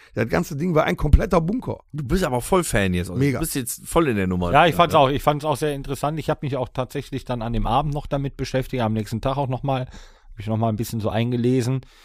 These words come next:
Speaker 3: weil man hat das ja irgendwann auch teilweise mal im Geschichts-, Geschichtsunterricht gehabt, aber jetzt, da warst du so wieder so nah dabei. Das ist halt auch
Speaker 2: Ich bin dem ein bisschen überdrüssig. Also wir sind da wirklich so zugeballert worden in meiner Schulzeit, obwohl wir hatten ja grob dieselbe Schulzeit, nur
Speaker 3: Ja.
Speaker 2: eine andere Schule.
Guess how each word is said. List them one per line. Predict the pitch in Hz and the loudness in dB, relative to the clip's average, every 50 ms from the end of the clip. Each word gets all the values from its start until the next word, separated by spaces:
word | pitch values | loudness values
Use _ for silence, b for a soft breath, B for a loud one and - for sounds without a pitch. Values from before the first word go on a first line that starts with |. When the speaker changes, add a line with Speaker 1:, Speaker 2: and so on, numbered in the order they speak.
| b b b b b _ | b b b b b _
Speaker 3:
weil | - 98 | -2 0
man | 98 104 107 98 | 2 2 2 2
hat | 95 110 - | 0 0 0
das | 131 123 - | -2 -2 0
ja | - - | 0 0
irgendwann | 101 113 117 120 113 110 104 | 0 0 0 0 0 -2 -4
auch | - - - - - 101 - - | -6 -10 -12 -10 -10 -10 -10 -8
teilweise | - - 95 107 104 110 95 92 | -6 -4 -4 -2 0 -2 -2 -2
mal | 101 98 95 | -2 -2 -2
im | 98 98 | -2 -4
Geschichts-, | 92 - - 107 - - - 110 | -4 -2 -4 -4 -4 -6 -10 -8
Geschichtsunterricht | 98 95 - 120 107 - - 107 95 104 101 98 - - | -8 -6 -4 -6 -6 -6 -6 -4 -2 -2 -2 -4 -4 -4
gehabt, | - 95 98 - - | -2 -2 -2 -2 -2
aber | 98 92 98 | -2 0 0
jetzt, | 95 101 98 - - - b b b b b - | 0 0 -2 -4 -10 -16 b b b b b -6
da | 110 104 | 0 4
warst | 107 127 143 - | 4 4 4 4
du | 147 | 0
so | 135 127 131 120 | -4 -4 -4 -4
wieder | 131 135 139 131 | -4 -2 -2 -2
so | 113 120 | -2 -2
nah | 123 120 123 127 147 | -2 0 2 2 2
dabei. | 135 127 107 104 131 151 143 117 95 | 2 0 2 2 2 2 2 2 0
Das | 101 101 90 | -2 -4 -6
ist | - 110 - | -8 -8 -6
halt | 117 117 113 - | -4 -4 -4 -4
auch | 101 117 110 - b b b b b | -4 -6 -6 -8 b b b b b
Speaker 2:
Ich | - 92 - - | -12 -10 -6 -2
bin | - 135 170 170 | -2 -2 0 0
dem | 156 151 143 139 | -2 -2 -2 -2
ein | 127 | -2
bisschen | 120 151 143 - 127 117 - | -2 -2 -2 -2 -4 -4 -4
überdrüssig. | 127 147 139 107 92 87 87 90 87 85 - - 87 82 87 85 | 0 2 2 2 2 2 -2 -2 -4 -4 -2 -4 -4 -4 -2 -4
Also | 90 90 95 | -4 -2 -2
wir | 95 | -2
sind | 92 110 131 127 | -2 -2 -2 -2
da | 131 117 95 | -2 -2 0
wirklich | 98 120 120 - 113 98 95 | -2 -4 -4 -4 -4 -4 -4
so | 117 98 123 160 180 | -4 -2 0 0 0
zugeballert | - - - - 113 104 101 85 - 87 87 85 82 - - | -2 -4 -6 -6 -4 -4 -4 -2 -2 0 0 -2 -2 -2 -4
worden | 87 87 | -2 -2
in | 87 87 | -2 0
meiner | 92 107 120 117 104 95 | 0 0 0 0 -2 -4
Schulzeit, | - - 107 104 101 - 113 107 95 | -6 -8 -8 -8 -6 -6 -6 -6 -6
obwohl | 87 87 117 95 95 92 90 | -8 -8 -6 -4 -4 -2 -2
wir | 90 | -2
hatten | 90 92 82 | -4 -4 -4
ja | 95 85 | -8 -8
grob | 87 95 90 | -6 -8 -6
dieselbe | - 90 87 90 87 87 | -6 -4 -4 -2 -4 -4
Schulzeit, | 85 - - 165 151 - 147 143 139 123 - | -4 -2 -2 -2 0 2 4 4 4 4 2
nur | 123 120 | -2 -2
Speaker 3:
Ja. | 107 104 | -2 -2
Speaker 2:
eine | 101 | -2
andere | 107 101 95 95 | -2 -4 -4 -6
Schule. | - - - 147 156 165 170 | -6 -4 -2 0 2 2 2